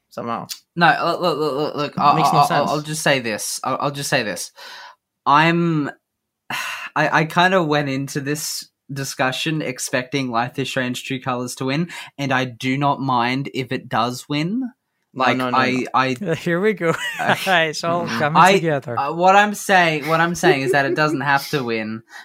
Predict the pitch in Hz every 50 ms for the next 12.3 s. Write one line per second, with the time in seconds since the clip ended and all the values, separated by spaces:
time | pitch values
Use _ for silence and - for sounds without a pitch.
0 | - - 143 131 147 143 135 131 120 - - _ _ _ _ _ _ _ _ -
1 | 117 135 139 139 135 135 131 120 - _ _ _ _ _ _ - 135 139 139 139
2 | 143 147 147 - - - _ _ _ _ _ _ _ 170 156 160 - _ _ -
3 | - 135 139 139 131 151 147 147 147 147 117 - _ _ _ - 139 135 143 139
4 | 120 127 - 147 135 123 120 120 - 127 120 117 113 110 110 113 110 - - 127
5 | - 127 123 - - 123 113 - - 117 - - _ _ _ _ _ _ _ -
6 | - - - - - - - _ _ - - - 185 - - 220 - - - _
7 | - 160 165 180 180 175 185 175 170 - 185 170 165 170 180 175 175 165 - 196
8 | 156 156 - - 208 - - - 233 208 - - - _ - - 180 175 208 220
9 | 226 226 220 220 208 214 - 202 190 185 180 - 165 165 156 147 143 139 147 151
10 | 156 156 147 147 139 143 143 135 131 123 120 135 160 160 160 156 147 135 127 143
11 | 143 135 131 127 123 - 123 123 127 131 131 127 117 123 123 113 104 95 - 113
12 | 101 92 92 110 113